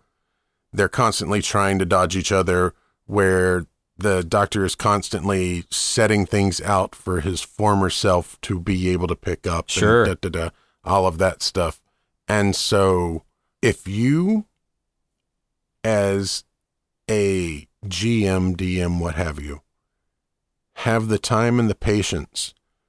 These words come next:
Speaker 1: to write it up, there is an amazing story to be told if you can put the pieces together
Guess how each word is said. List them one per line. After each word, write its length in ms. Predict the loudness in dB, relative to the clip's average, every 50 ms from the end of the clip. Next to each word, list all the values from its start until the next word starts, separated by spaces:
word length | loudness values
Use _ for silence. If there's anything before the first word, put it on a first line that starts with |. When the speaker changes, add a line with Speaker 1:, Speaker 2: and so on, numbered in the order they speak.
| _ _ _
Speaker 1:
to 180 | -6 -2 0 0
write 400 | 0 -2 -2 0 2 2 4 2
it 140 | 2 -2 -4 _
up, 240 | -2 -2 -2 -2 -6 _ _ _ _ _ _ _ _ _ _ _ _ _ _ _ _ _ _ _ _ _ _ _ _ _ _ _ -20 -20 _ _ _ _ _ _ _ _
there 340 | -10 0 2 4 4 4 2 0
is 340 | 0 0 0 0 0 -4 -8 _ _
an 160 | 0 2 2
amazing 1300 | 4 4 2 4 4 4 4 4 4 2 2 2 2 2 2 0 0 0 0 0 2 2 2 0 0 -2
story 1080 | -2 -4 -4 -6 -6 -8 -10 _ _ -2 0 0 0 -2 -2 -2 -4 -6 -8 -10 -14 -14 _ _ _ _ _ _ _ _ _ _ _ -8
to 160 | -6 -4 -2
be 160 | 0 -2 -2 -2 _
told 560 | -10 -2 0 0 2 2 0 -4 -6 -10 -14 _ _ _ _ _
if 300 | -2 -2 -2 -2 -4 -6
you 140 | -4 -4 -4
can 200 | -2 -2 -4 -4
put 280 | -2 -4 -6 -6 -4 -6
the 80 | -10
pieces 440 | -8 -6 -6 -4 -4 -4 -4 -4 -4
together 440 | -4 -6 -4 -4 -4 -4 -2 -4 -6